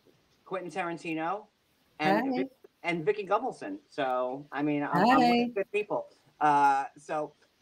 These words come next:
Speaker 1: back, back to Devin. Uh, my experience with male friends would say that about girls, they found unattractive in the face. So pretty much Devin's saying it's not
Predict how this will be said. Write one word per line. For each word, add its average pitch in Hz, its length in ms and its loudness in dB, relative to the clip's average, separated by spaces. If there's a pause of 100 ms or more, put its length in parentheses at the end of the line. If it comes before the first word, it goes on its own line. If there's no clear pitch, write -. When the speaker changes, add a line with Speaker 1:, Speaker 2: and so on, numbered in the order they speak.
(340)
Speaker 1:
back, 180 320 -4
back 170 180 -2
to 180 80 -8
Devin. 147 360 -2 (140)
Uh, 123 500 0 (3000)
my 139 120 0
experience 170 720 -6
with 151 200 -4
male 147 240 2
friends 139 360 -4
would 135 140 -8
say 131 200 -6
that 123 240 -6
about 120 240 -2
girls, 117 500 -4
they 117 120 -10
found 117 220 -8
unattractive 110 400 -8
in 101 60 -4
the 98 60 -6
face. - 560 -12 (2500)
So 151 180 6
pretty 202 200 2
much 190 220 -2
Devin's 165 320 0
saying 139 420 0
it's 127 240 -8
not 135 340 2